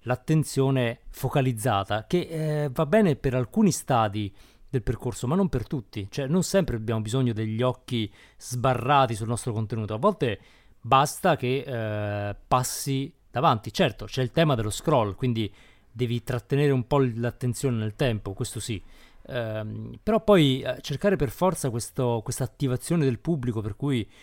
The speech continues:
devi creare il caso, eh, non lo so, forse lo vedremo come una prassi di marketing un po' vecchia tra un po', cioè, mm, c'è il rischio di tornare magari a una,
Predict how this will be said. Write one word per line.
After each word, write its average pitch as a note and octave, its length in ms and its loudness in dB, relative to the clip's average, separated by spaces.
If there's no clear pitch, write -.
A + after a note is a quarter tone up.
devi A#2 220 -4
creare C3 400 0
il B2 160 0
caso, A2 600 0
eh, - 220 -10
non D#3 140 2
lo D3 60 4
so, C3 240 4
forse - 260 -2
lo A#2 60 2
vedremo A2 360 -2
come A2+ 200 -2
una A2 460 0
prassi B2+ 400 2
di A2+ 100 -2
marketing A2+ 460 0
un G#2+ 100 -2
po' A2 120 -6
vecchia G#2 340 -6
tra G2+ 120 -8
un G2 100 -10
po', G2+ 200 -6
cioè, A2+ 140 -8
mm, D#3 180 -14
c'è - 140 -8
il A2+ 60 -6
rischio C#3 260 -4
di A2 100 -8
tornare B2 680 0
magari B2+ 360 0
a A2+ 80 0
una, A2 280 -2